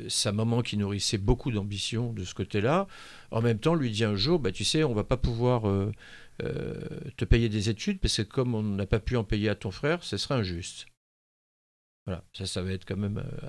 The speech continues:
assez marquant. Euh, et du coup, il va falloir pour Jean-Pierre qu'il se débrouille. Qu'il se débrouille purement et simplement.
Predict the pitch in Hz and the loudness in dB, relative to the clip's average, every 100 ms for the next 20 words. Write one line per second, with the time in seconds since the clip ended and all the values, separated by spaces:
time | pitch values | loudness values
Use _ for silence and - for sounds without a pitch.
0 | - 104 - 101 107 - 117 143 - - | -10 -6 -2 -2 -2 0 0 0 -6 -18
1 | - - - - - 110 107 101 98 98 | -20 -18 -18 -10 -2 2 2 2 0 0
2 | 98 107 101 113 - 185 202 117 117 117 | -2 -2 -2 -2 -2 0 2 4 2 2
3 | 127 135 113 104 95 147 - 101 92 143 | 2 2 -2 -2 -2 -4 -6 -6 -4 0
4 | 175 95 - _ - - - - - - | -2 -4 -16 _ -20 -20 -20 -20 -20 -20
5 | - - - - - - 95 110 104 127 | -20 -20 -18 -18 -8 -4 0 0 2 2
6 | 151 - - 110 123 120 - 95 101 98 | 2 0 2 4 4 2 2 -2 -2 -2
7 | 123 185 | -2 -4